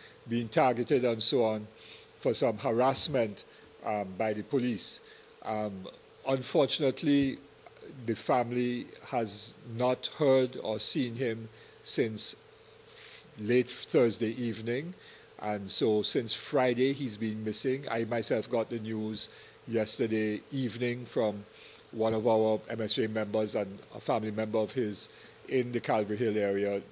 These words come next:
late yesterday evening. Um, I was in touch with his mother this morning. Um, the anti-kidnapping squad apparently is involved and the police have been informed,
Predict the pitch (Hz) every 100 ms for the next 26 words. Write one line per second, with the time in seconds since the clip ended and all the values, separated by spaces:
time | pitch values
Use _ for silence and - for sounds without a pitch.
0 | - 104 110 104 113 - 107 107 104 104
1 | 117 151 - - - - 104 101 104 104
2 | 101 117 101 143 120 123 135 101 110 110
3 | 104 107 104 - - - 104 110 - 123
4 | 120 113 120 139 151 - 98 95 92 92
5 | 107 107 - 110 113 107 120 117 107 131
6 | 113 120 - - - - 147 120 113 143
7 | 113 107 104 117 98 110 101 110 120 120
8 | 110 104 92 95 131 110 104 113 104 107
9 | 101 101 - 135 127